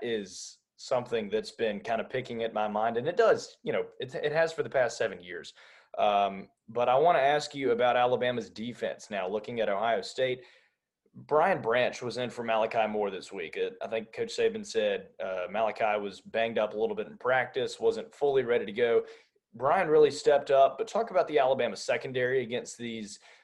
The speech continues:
Ohio State receivers and just the, the way that you saw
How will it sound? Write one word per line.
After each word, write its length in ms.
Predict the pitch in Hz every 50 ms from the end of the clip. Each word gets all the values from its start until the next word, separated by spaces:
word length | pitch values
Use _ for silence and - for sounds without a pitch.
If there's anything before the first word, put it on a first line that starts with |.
| _ -
Ohio 340 | 120 120 131 143 139 131 117
State 340 | - - - 131 123 -
receivers 640 | 104 104 101 - - 135 135 135 131 131 131 120 117
and 140 | 110 104 101
just 200 | 101 - - -
the, 140 | 127 120 110 101 - -
the 120 | 123 123 120
way 400 | 113 131 143 160 170 165 160 151
that 220 | 123 123 110 92
you 140 | 117 120 113
saw 560 | - - - - 143 135 127 123 117 110 -